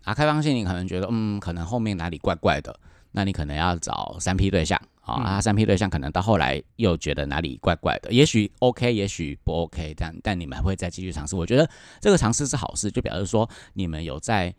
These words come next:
Speaker 1: 让这段关系的进步做努力。
Speaker 2: 嗯。
Speaker 1: 我觉得都可以试，我真的真心觉得，就是不用被那个什么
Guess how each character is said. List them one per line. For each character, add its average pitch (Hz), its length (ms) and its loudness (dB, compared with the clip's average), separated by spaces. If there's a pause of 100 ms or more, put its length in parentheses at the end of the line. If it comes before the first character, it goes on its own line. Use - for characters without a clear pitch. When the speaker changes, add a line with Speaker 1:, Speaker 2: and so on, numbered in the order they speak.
(420)
Speaker 1:
让 101 340 -2
这 107 140 -4
段 87 200 0
关 87 200 -2
系 87 340 -6 (100)
的 67 280 -6 (160)
进 92 220 -2
步 80 260 -4 (100)
做 73 320 -4 (200)
努 65 180 -10
力。 82 140 -6 (380)
Speaker 2:
嗯。 104 300 -4 (280)
Speaker 1:
我 101 120 -4
觉 127 120 0
得 120 120 4 (220)
都 135 160 6
可 120 160 0
以 73 100 -2
试， 80 300 -6
我 64 100 -14
真 92 160 -10
的 90 100 -8
真 113 200 -4
心 107 240 -4
觉 64 180 -8
得， 69 140 -12
就 131 100 -2
是 135 60 2
不 - 140 -4
用 127 160 0
被 107 260 -2
那 107 100 -8
个 92 140 -8
什 85 140 -12
么 64 280 -14